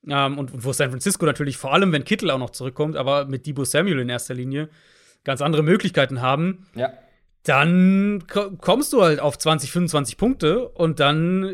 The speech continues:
Speaker 1: ähm, muss der Gegner das halt erstmal matchen, so. Das sehe ich hier schon. Und ich bin auch, ähm, der Meinung, dass sie gegen,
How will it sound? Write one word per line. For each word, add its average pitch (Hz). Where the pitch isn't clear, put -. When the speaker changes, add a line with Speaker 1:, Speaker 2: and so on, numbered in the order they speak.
Speaker 1:
ähm, 190
muss 175
der 180
Gegner 190
das 180
halt 165
erstmal 180
matchen, 151
so. 113
Das 156
sehe 220
ich 233
hier 170
schon. 208
Und 131
ich 151
bin 143
auch, 170
ähm, 170
der 160
Meinung, 170
dass 156
sie 151
gegen, 147